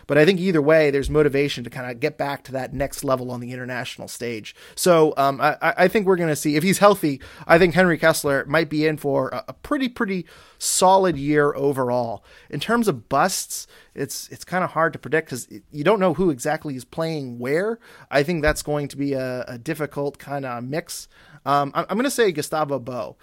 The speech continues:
and I think the reason for Gustavo Bo is I think you have the personnel to play many different forna-,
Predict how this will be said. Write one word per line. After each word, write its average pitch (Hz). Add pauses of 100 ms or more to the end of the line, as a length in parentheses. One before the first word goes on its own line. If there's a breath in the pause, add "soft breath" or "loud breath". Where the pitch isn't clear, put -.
(240 soft breath)
and 156
I 170
think 220
the 180
reason 180
for 156
Gustavo 143
Bo 139
is 135
I 139
think 196
you 202
have 202
the 165
personnel 165
to -
play 156
many 202
different 208
forna-, 156